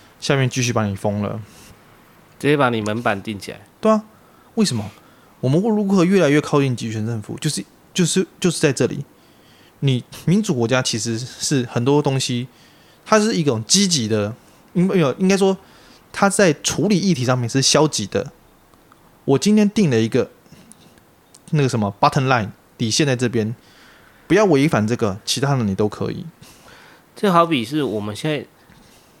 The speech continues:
Speaker 2: 民主国家，你也是不干预市场，你不会出来，你不会在万事的时候就出来喊说你要救，你要救盘。
Speaker 1: 对啊，除非你今天公司，公司的那个什么，公司派有明显的诈欺事情，有明显内线交易事情，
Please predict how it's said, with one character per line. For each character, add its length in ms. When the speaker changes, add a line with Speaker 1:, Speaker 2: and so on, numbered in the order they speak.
Speaker 2:
民 120
主 140
国 80
家， 140
你 120
也 80
是 140
不 140
干 260
预 60
市 200
场， 240
你 80
不 140
会 80
出 160
来， 240
你 100
不 100
会 80
在 140
万 260
事 140
的 80
时 60
候 60
就 40
出 160
来 100
喊 240
说 200
你 100
要 160
救， 340
你 100
要 120
救 220
盘。 160
Speaker 1:
对 120
啊， 220
除 120
非 120
你 120
今 160
天 260
公 180
司， 320
公 200
司 200
的 120
那 80
个 80
什 120
么， 280
公 180
司 140
派 320
有 100
明 280
显 180
的 100
诈 220
欺 260
事 280
情， 220
有 120
明 180
显 280
内 100
线 240
交 220
易 120
事 200
情， 260